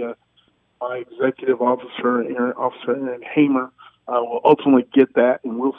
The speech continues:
set those times to come out and speak with people. Um, uh, you know, that's, that's probably the easiest, most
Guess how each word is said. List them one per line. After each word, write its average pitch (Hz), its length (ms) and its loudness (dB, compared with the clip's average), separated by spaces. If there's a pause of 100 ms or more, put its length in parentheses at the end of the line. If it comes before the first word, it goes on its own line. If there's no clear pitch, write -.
set 143 160 2
those 131 140 2 (140)
times 123 260 -4
to - 180 -20
come 123 100 -8
out 123 240 -8
and - 80 -20 (100)
speak - 300 -20
with - 120 -18
people. - 360 -12 (540)
Um, 113 500 2 (640)
uh, - 240 -4 (680)
you 143 120 -2
know, 107 160 -8
that's, 135 220 0 (100)
that's 147 240 0
probably 135 340 4
the 135 60 -6
easiest, 127 480 -16
most 127 160 -6